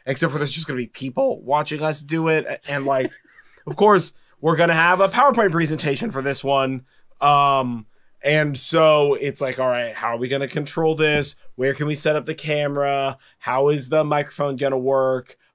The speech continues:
Speaker 1: Um, I don't know exactly what room it's in, and I'm not gonna have any opportunity to, like, test any of this. So I'm just gonna have to, like, show up and do it off the cuff,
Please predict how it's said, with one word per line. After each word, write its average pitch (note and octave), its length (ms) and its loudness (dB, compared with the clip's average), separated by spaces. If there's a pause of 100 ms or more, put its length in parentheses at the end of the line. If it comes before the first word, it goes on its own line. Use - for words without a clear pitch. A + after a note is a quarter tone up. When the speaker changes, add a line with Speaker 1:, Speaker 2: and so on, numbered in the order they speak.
Speaker 1:
Um, A2+ 440 -2 (160)
I A2+ 100 -4
don't C3+ 180 0
know C#3 140 2
exactly C#3 400 -2
what D3 160 -2
room C#3 200 -2
it's C#3+ 160 -4
in, C#3+ 200 -2
and B2+ 120 -4
I'm B2+ 120 -6
not B2+ 120 -6
gonna C3+ 160 -6
have B2 160 -6
any B2+ 200 -4
opportunity B2 640 -6
to, - 140 -8
like, G2+ 300 -8
test - 380 -4
any A#2 160 -6
of G#2+ 140 -20
this. A#2+ 260 -8 (200)
So D3+ 120 -2
I'm D3 80 0
just B2+ 100 -4
gonna D3 140 0
have C#3 100 -2
to, C#3 60 -4
like, B2+ 220 -4
show C#3+ 580 -2
up C3+ 220 0
and A2 340 -8
do C3 220 -4
it B2+ 240 -4
off B2+ 260 -2
the G#2+ 120 -12
cuff, A#2+ 540 -6